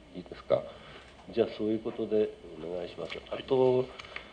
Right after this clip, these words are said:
今後の扱いとしては、若干説明、え、あの、現対本部の方に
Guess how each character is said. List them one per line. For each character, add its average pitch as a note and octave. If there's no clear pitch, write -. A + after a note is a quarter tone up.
今 D#3
後 E3+
の A#2+
扱 B2+
い B2
と C3
し B2+
て B2+
は、 A#2+
若 C3+
干 C3
説 A#2+
明、 B2
え、 -
あ A2
の、 A2+
現 A#2+
対 C3+
本 C#3
部 G2
の F2+
方 F#2
に F2